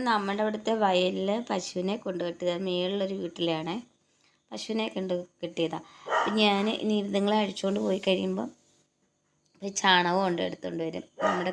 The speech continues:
കൃഷിക്കൊക്കെ ഇടാനായിട്ടേ. അങ്ങനെ മൂന്നാല് പശുക്കളുണ്ട് കേട്ടോ. അപ്പം ഇതാണ് പോച്ച കരിയാനുള്ള മരുന്ന് ഒഴിച്ചേക്കുവാണ്, അവിടെ കൃഷി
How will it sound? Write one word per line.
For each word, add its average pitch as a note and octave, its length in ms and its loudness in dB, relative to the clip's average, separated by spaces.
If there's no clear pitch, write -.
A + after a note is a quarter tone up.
കൃഷിക്കൊക്കെ G3 560 -2
ഇടാനായിട്ടേ. E3 580 0
അങ്ങനെ E3 260 -4
മൂന്നാല് B3 360 2
പശുക്കളുണ്ട് E3+ 580 2
കേട്ടോ. E3 220 0
അപ്പം C#4 220 -2
ഇതാണ് D4 280 2
പോച്ച A#3+ 280 2
കരിയാനുള്ള B3 460 4
മരുന്ന് A3 340 0
ഒഴിച്ചേക്കുവാണ്, G3 580 0
അവിടെ G#3 180 -2
കൃഷി A3+ 220 -4